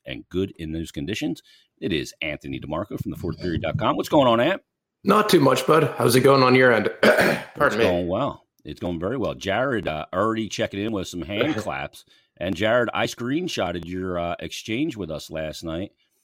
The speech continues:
Speaker 1: on, uh, the postgame show with Brian Smith and I on the Flyers Broadcast Network. And we're gonna talk about that as well. But where I wanna start, Ant, is here. And here is where I wanna start. Last night, I said it. I kinda, after the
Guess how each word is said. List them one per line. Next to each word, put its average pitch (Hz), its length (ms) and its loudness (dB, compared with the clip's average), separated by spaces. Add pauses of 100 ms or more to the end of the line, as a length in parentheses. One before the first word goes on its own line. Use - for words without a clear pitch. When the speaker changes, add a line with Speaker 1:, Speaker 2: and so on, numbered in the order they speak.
(260)
Speaker 1:
on, 92 520 -2
uh, 82 240 -6 (120)
the 82 120 -12
postgame 110 440 -4
show 90 140 -8
with 87 160 -6
Brian 92 260 -4
Smith - 280 -8
and - 80 -8
I - 40 -8
on 78 140 -8
the 78 60 -10
Flyers 87 300 -4
Broadcast 95 520 -6
Network. 80 280 -14
And 101 80 -10
we're 101 60 -10
gonna 95 80 -10
talk 107 200 -8
about 110 240 -12
that 110 180 -8
as 104 160 -10
well. 123 300 -4
But 95 320 0 (320)
where 143 160 4
I - 20 6
wanna 147 220 4
start, - 460 2
Ant, 101 280 -10
is 90 180 -12
here. 117 340 -6 (680)
And 101 220 -6
here 175 300 -2
is 110 180 -8
where 117 180 0
I 113 40 2
wanna 107 120 -2
start. 76 380 -6 (640)
Last 135 260 2
night, 131 220 0
I 104 100 -2
said 107 260 -4
it. 147 160 -8 (120)
I 101 100 -4
kinda, 143 420 -2 (500)
after 107 260 -4
the 95 260 -4